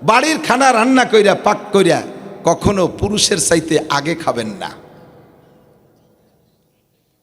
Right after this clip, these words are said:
কখনো পুরুষের চেয়ে আগে খাবেন না, সংসারের ভিতরে বরকত নষ্ট হয়ে যায়।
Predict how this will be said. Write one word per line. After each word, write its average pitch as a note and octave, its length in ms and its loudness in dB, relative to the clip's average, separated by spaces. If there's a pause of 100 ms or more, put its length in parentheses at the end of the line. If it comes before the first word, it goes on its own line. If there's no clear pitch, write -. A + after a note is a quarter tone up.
(600)
কখনো B3+ 380 2
পুরুষের C#4 520 2
চেয়ে A#3 140 0
আগে G3+ 180 0
খাবেন F3 320 -2
না, D3 200 -2
সংসারের D3+ 520 -2
ভিতরে C#3+ 320 -4
বরকত B2+ 340 -4 (100)
নষ্ট A2 260 -14
হয়ে F#2+ 220 -12
যায়। - 200 -18